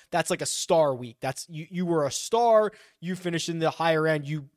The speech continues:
won people a lot of money. If you finish below fifty percent, uh, you were a, a scrub. Stars and scrubs. That's how we're doing it. So look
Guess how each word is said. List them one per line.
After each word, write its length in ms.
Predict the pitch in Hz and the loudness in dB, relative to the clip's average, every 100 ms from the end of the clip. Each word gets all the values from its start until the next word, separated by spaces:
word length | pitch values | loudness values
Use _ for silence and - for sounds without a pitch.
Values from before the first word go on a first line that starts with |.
| _ | _
won 380 | 151 156 165 151 | -6 0 0 0
people 320 | 165 151 147 | -6 -4 -2
a 20 | |
lot 180 | 143 139 | 0 -2
of 40 | |
money. 220 | 175 196 | -2 -4
If 120 | 175 180 | -4 -8
you 60 | |
finish 220 | 165 170 | -10 -10
below 340 | - 151 160 165 | -10 -6 -4 -2
fifty 260 | 160 147 | -4 -10
percent, 440 | 151 139 - 143 131 _ _ | -12 -8 -6 -6 -8 _ _
uh, 220 | - 143 135 | -2 -2 -2
you 160 | 143 160 | -6 -6
were 260 | 143 143 147 | -2 -2 -2
a, 200 | 147 127 | -8 -8
a 80 | 123 | -10
scrub. 340 | - 131 104 | -8 -8 -8
Stars 300 | - 151 123 | -2 -2 -2
and 60 | 120 | -8
scrubs. 260 | - 104 | -12 -10
That's 160 | - 147 | -8 -4
how 120 | 147 | -4
we're 100 | 131 | -4
doing 160 | 131 113 | -6 -8
it. 80 | 107 | -8
So 100 | 170 | 0
look 220 | 247 | 0